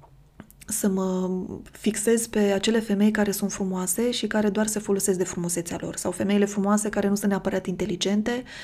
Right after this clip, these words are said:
sau femeile frumoase care se simt superioare altor femei care poate nu sunt la fel de frumoase. Nu pe alea vreau eu să mă fixez cu atenția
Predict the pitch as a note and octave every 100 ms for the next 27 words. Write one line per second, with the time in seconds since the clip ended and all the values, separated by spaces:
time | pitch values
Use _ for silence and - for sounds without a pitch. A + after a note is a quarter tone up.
0 | - - - - - - G#3+ G3 G3+ G#3
1 | A3 G#3 - G3+ G#3+ A3 A3 A3 G#3 G#3
2 | G3+ G3+ F#3+ G#3 G#3+ G3+ G#3 G3 G3+ G3
3 | F#3+ F#3+ F#3+ F#3+ F#3+ F#3+ F#3+ G3 G3 F#3+
4 | F#3+ F#3 F#3 F#3 F#3 F#3 F3+ F#3+ F3+ F#3
5 | F3 - G#3 F3+ E3+ - G#3+ - - -
6 | - - - C4+ C#4 A3 F#3+ F3 F#3 F3+
7 | F3+ F3+ F#3 F3 F3 E3+ - - - G3+
8 | - F#3+ F#3 F#3+ F#3 F3+ E3+ F#3 F#3 A3+